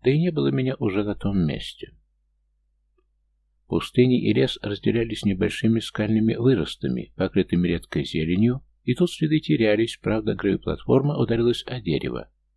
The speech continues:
Этот след был хорошо заметен. А дальше в скалы вела тропа, которая потом разветвлялась и еще на несколько. Я поднялся на самую вершину.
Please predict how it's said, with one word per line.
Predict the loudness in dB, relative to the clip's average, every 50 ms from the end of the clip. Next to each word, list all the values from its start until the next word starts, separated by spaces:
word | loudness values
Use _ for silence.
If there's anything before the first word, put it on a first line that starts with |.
| _ _
Этот | -4 -2 0 0 -2
след | -2 -2 0 0 0
был | 0 0 -2 -2
хорошо | 0 0 0 0 0 0 -2 -4
заметен. | -2 -2 -2 -2 0 0 -2 -4 -6 -12 -16 -16 -20 -20 _ _ _ _ _ _ _ _ _ _ _
А | -4 0 2
дальше | 4 4 2 2 0 -2
в | -2
скалы | -4 -4 -2 -2 0 0 0
вела | -2 -2 -2 -4 -4
тропа, | -2 -2 -2 -4 -2 -2 -4 -4 -4 -4 -8 -14 _ _ _ _ _
которая | -8 -4 -2 2 2 2 2
потом | 2 0 -2 -2 -2 -2
разветвлялась | -2 -4 -4 -2 -2 -4 -4 -4 -4 -2 -2 0 0 -2 -2 -2
и | 0
еще | 0 0 0 0 -2 -4 -2
на | 0 0 0
несколько. | -2 -2 -4 -8 -10 -12 -14 -14 -14 -16 -16 -16 -18 _ _ _ _ _ _ _ _ _ _ _ _
Я | -6 -4 -2
поднялся | 0 0 2 2 2 2 2 0 0 -2 0
на | 0 0
самую | -2 -2 -2 0 0 0 0 0 0
вершину. | 0 0 0 -2 -2 -2 -2 -2 -2 -4 -6 -8 -10 -16